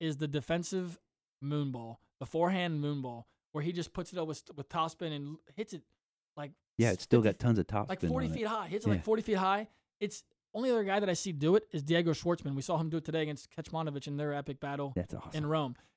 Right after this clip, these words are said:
Speaker 1: It's like, I don't see anybody else do it. He, he just throws it up there, and Novak didn't know what to do with that shot.
Speaker 2: Zverev didn't either. He couldn't mess with it either.
Speaker 1: No one knows what to, they don't. You don't see this shot on the tour, so it's like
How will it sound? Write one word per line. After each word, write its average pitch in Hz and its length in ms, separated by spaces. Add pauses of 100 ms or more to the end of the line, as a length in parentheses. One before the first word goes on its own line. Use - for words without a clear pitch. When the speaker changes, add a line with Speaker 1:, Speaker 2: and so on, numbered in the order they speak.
Speaker 1:
It's 180 100
like, 180 140
I 196 40
don't 240 140
see - 80
anybody 226 220
else 180 100
do 196 160
it. - 140
He, 160 100
he 175 160
just 180 220
throws 202 260
it 208 80
up 196 140
there, 143 260 (400)
and 160 180
Novak 185 400 (460)
didn't 165 220
know 156 100
what 165 240
to 165 60
do 147 100
with 139 100
that 131 120
shot. 131 320
Speaker 2:
Zverev 104 320
didn't 95 260
either. 95 420
He 101 140
couldn't 90 280
mess 85 260
with 80 160
it 80 80
either. 82 440
Speaker 1:
No 214 160
one 247 200
knows 220 120
what 220 120
to, 202 120
they 214 120
don't. 240 260
You 226 80
don't 247 140
see 262 160
this 220 160
shot 214 160
on 196 80
the 170 80
tour, 196 280
so 160 140
it's 156 140
like 165 160